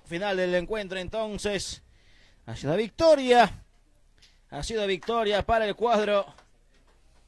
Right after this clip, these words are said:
de Gardenias por dos a uno.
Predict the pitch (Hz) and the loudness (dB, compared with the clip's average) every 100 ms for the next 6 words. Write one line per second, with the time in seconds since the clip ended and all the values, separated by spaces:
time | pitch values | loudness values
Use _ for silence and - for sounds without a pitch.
0 | _ _ _ _ _ 139 254 226 180 190 | _ _ _ _ _ -10 -10 -10 -6 -2
1 | 214 214 247 226 226 208 - _ _ _ | -2 -4 -8 -6 -6 -6 -10 _ _ _
2 | - 226 240 - _ - 143 254 - 202 | -2 0 0 -4 _ -20 -6 -4 -2 0
3 | 233 220 214 214 | 0 0 -2 -4